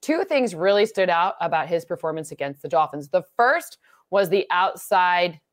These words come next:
look at that, look at that, outside <laughs> zone rushes, where he averaged seven point one yards per attempt. It was, like, sixty-four of his total seven, ninety-seven yards came on those such runs. Like,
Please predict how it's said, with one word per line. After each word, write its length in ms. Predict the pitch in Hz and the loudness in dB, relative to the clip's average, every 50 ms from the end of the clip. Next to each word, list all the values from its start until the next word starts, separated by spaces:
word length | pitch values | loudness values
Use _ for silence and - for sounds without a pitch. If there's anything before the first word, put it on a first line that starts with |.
| _ _ - | _ _ -12
look 100 | 185 170 | -12 -12
at 120 | - - | -12 -12
that, 140 | 143 147 - _ _ - - - - _ 160 | -14 -16 -16 _ _ -20 -20 -20 -20 _ -14
look 160 | 165 175 - | -14 -12 -12
at 100 | 160 - | -16 -18
that, 120 | - 107 - _ | -20 -20 -12 _
outside 720 | - 180 220 240 233 - - 208 196 190 185 185 180 180 - _ _ 151 | -2 0 0 -2 -2 -2 0 0 2 2 2 0 -2 -4 -8 _ _ -20
<laughs> 40 | 151 - 190 | -16 -14 -12
zone 280 | - - 190 196 190 | -4 0 0 2 2
rushes, 480 | 175 170 165 175 185 - 160 156 160 - - - 196 - - | 2 2 2 2 2 0 -2 -4 -4 -4 -8 -12 -12 -12 -8
where 160 | - 185 220 | -2 0 2
he 120 | 240 226 147 | 2 4 4
averaged 320 | 170 208 226 233 247 220 - | 2 2 2 0 0 -2 -2
seven 400 | - 269 262 277 254 294 277 240 | 0 2 2 2 2 2 2 2
point 240 | 269 269 254 233 | 2 2 2 2
one 220 | 220 240 233 233 226 | 2 0 0 0 0
yards 320 | 202 202 202 202 202 196 - | 0 2 2 2 0 -2 -4
per 220 | _ - 190 175 | _ 0 2 2
attempt. 540 | 98 170 170 160 - - 202 190 175 165 160 | 2 2 0 -2 -4 -4 -4 -4 -2 -2 -4
It 40 | 170 | -4
was, 80 | 165 | -2
like, 140 | 175 170 - | -2 -4 -4
sixty-four 640 | - - 226 - - - 220 - - 185 185 190 190 | -6 -10 -10 -8 -8 -8 -8 -4 -2 0 0 2 2
of 100 | 190 160 | 2 0
his 160 | 180 170 160 - | -2 -4 -8 -6
total 360 | _ - 180 170 160 165 160 _ _ _ _ | _ -2 0 0 0 -2 -4 _ _ _ _
seven, 380 | - - - 190 170 175 175 - - | -8 -4 -2 -2 -2 -2 -6 -6 -6
ninety-seven 600 | 180 175 180 180 180 180 - 180 175 165 165 160 | -4 -4 -2 -4 -4 -4 -2 0 0 0 -2 -4
yards 420 | 160 170 175 175 165 156 151 - - | -2 0 0 0 0 -2 -4 -10 -16
came 340 | - - 202 196 196 190 185 | -12 -8 -6 -4 -4 -4 -4
on 280 | - 165 170 170 170 | -4 -4 -4 -4 -2
those 260 | 170 170 170 165 170 165 _ _ _ _ _ | 0 0 2 2 0 -2 _ _ _ _ _
such 360 | - - - 170 156 - - - - | -10 -4 -2 -2 -2 -2 -6 -6 -2
runs. 320 | 233 277 269 208 180 - | 0 0 0 0 0 0
Like, 140 | 185 165 | 0 0